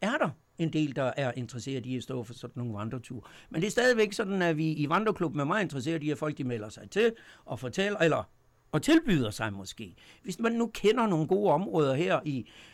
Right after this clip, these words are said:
det kan være i Tårnborg Sogn, men det kan også være i det omliggende. Altså, det må gerne være i Korsør, det må være i Vemlev, og ja, hvis man meget gerne vil længere væk endnu, så kan man jo foreslå en eller anden tur, og så lige fortælle, hvorfor man gerne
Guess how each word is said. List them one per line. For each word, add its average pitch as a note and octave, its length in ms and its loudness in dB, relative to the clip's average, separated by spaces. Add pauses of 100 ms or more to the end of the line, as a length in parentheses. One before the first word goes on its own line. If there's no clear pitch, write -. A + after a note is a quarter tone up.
(420)
det A#2 100 -12
kan F#3+ 80 0
være G#3+ 140 6
i F3+ 40 6
Tårnborg F3 440 4
Sogn, F3 280 2
men C3 120 0
det - 100 -10
kan - 140 -12
også C3 200 -8
være G#3 120 4
i G3 40 6
det E3+ 120 4
omliggende. F3+ 640 0 (360)
Altså, A2 200 -12
det G2 120 -12
må D3 100 -2
gerne D3 240 0
være F#3+ 100 4
i - 40 2
Korsør, D#3+ 440 -2
det C3 100 0
må C#3+ 140 -2
være C#3 180 -2
i C3 60 -4
Vemlev, D#3+ 400 0
og A2+ 260 -4
ja, G2 240 -14
hvis G#2 220 -12
man A#2+ 160 -6
meget B2+ 240 -4
gerne D3 240 -4
vil C#3+ 120 -2
længere D3+ 480 2
væk C3 200 -2
endnu, C3+ 280 -2
så C3 260 -12
kan A3 180 0
man G3 200 2
jo F3+ 120 4
foreslå F#3 460 -2
en F3 160 0
eller E3 160 0
anden F3 180 -6
tur, G3 320 -6
og C3 140 -4
så - 100 -10
lige D#3+ 200 -6
fortælle, D#3+ 300 -6
hvorfor D#3 280 -4
man D3 200 -2
gerne C#3 240 0